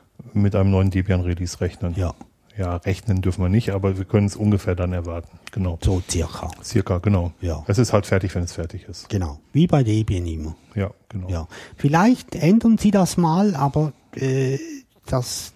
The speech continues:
Speaker 2: dürfte noch Jahrtausende <laughs> gehen.
Speaker 1: Ja, ja.
Speaker 2: Jawohl. Also wir verlinken auch da die Meldung, die kommt auch von, nein, von heise punkt de ist die gekommen.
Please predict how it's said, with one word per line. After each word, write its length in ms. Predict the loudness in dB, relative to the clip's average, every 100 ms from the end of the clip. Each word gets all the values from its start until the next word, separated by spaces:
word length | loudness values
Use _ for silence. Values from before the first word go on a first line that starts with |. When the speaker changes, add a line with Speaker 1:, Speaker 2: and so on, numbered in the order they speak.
| _
Speaker 2:
dürfte 360 | 0 0 0 0
noch 280 | 0 0 0
Jahrtausende 720 | 0 0 0 0 -2 -2 0
<laughs> 80 | 0
gehen. 480 | 2 0 2 0 0 -6 -10 -20 -12 -2
Speaker 1:
Ja, 200 | 0 0 -2 -8 -18 -20 -8
ja. 320 | -4 -4 -6 -10 _ -20 -20 -20 -20 -20 -20 -20 -20 -20 -20 -20 -20 _ 0
Speaker 2:
Jawohl. 400 | 4 4 2 0
Also 260 | 0 0 -2 2
wir 160 | 2
verlinken 480 | 6 6 6 4 4
auch 240 | 4 2
da 160 | 2 2
die 140 | 4
Meldung, 500 | 4 4 6 6 4
die 120 | 2 0
kommt 440 | 0 2 0 -2
auch 200 | -2 -2
von, 440 | -2 -2 0 -2 -6 -16 -20 _ -2
nein, 220 | 2 2
von 240 | 2 0
heise 320 | 2 2 0 -2
punkt 80 |
de 440 | -2 -2 -4 -8 -14 _ _ _ -20
ist 140 | -12
die 60 | -10
gekommen. 460 | -10 -10 -14 -14